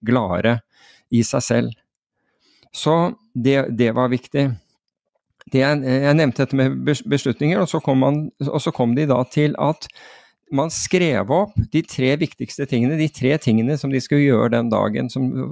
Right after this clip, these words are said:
hadde prioritet. Og det har jeg hørt fra, fra, fra mange,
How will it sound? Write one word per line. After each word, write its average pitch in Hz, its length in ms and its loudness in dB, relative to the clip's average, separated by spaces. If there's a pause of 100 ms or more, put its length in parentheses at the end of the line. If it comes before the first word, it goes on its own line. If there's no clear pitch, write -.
(100)
hadde 117 320 -2
prioritet. 123 800 -2 (960)
Og 151 120 0
det 160 120 2
har 185 140 2
jeg 151 100 2
hørt 143 200 2
fra, 165 280 0
fra, 151 240 2 (160)
fra 160 160 0
mange, 160 480 2